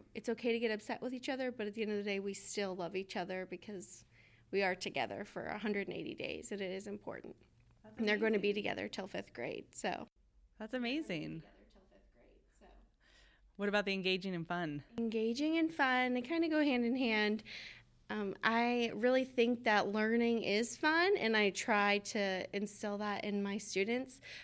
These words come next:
Speaker 1: by giving them opportunities where they are always engaged in learning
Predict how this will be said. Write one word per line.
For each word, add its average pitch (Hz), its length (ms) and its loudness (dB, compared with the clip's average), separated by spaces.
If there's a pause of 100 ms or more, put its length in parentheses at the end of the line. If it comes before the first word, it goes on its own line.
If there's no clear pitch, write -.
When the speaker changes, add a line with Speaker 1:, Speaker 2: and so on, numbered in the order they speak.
Speaker 1:
by 190 120 2
giving 208 260 2
them 208 160 2
opportunities 202 960 -2
where 202 160 -2
they 196 200 -2
are 185 360 -2
always 226 380 -2
engaged 240 640 0
in 233 120 -2
learning 240 500 0